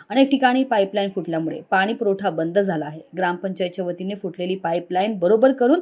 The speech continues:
पाणी पुरवठा सुरळीत करण्यात यावा, अशी मागणी ग्रामस्थांकडून केली जात आहे.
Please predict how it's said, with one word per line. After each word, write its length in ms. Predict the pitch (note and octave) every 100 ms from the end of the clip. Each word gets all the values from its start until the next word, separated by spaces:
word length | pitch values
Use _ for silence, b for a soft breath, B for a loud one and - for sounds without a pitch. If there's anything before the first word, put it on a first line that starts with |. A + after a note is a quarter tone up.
| B B _
पाणी 200 | A3+ B3+
पुरवठा 360 | C#4+ C#4 C4 C#4
सुरळीत 380 | C4+ A3+ A#3 C4+
करण्यात 260 | A3+ G3+ F#3+
यावा, 200 | F3 G3+
अशी 220 | G3 -
मागणी 300 | G3 E3 F#3
ग्रामस्थांकडून 800 | G3 F3 F3 F3 F#3+ G3+ D#3+ E3
केली 260 | F#3+ D#3 D#3
जात 220 | D#3 D3+
आहे. 220 | D#3 D#3+